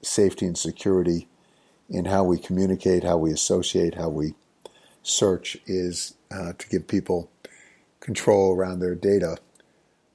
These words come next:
What else is needed to enhance the security and, I'll call it, maintain institutional trust?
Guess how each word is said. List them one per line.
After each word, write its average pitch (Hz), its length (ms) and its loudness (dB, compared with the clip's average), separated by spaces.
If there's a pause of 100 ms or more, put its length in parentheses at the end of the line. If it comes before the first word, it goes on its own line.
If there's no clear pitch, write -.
(120)
What 143 220 6
else 143 260 6
is 98 180 -2
needed 90 340 0 (160)
to 87 460 0 (880)
enhance 101 720 0
the 92 140 0
security 98 880 2
and, 90 560 -6 (380)
I'll 98 120 -8
call 95 220 2
it, 92 100 -4
maintain 90 480 -2
institutional 87 840 -2
trust? - 520 -6